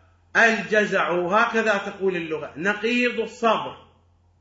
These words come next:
نقيض الصبر، يعني لا يوجد حد معين.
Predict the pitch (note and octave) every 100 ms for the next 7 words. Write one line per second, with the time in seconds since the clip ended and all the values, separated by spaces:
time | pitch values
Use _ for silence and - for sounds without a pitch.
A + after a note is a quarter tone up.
0 | _ _ _ _ _ _ _ _ _ D3
1 | F#3 A3 F3+ D3+ D#3 D3 - - _ _
2 | _ _ _ _ _ - D3 D3 F3 D4
3 | D4+ G3+ F3+ F#3 E3 D#3+ D3 C#3 B2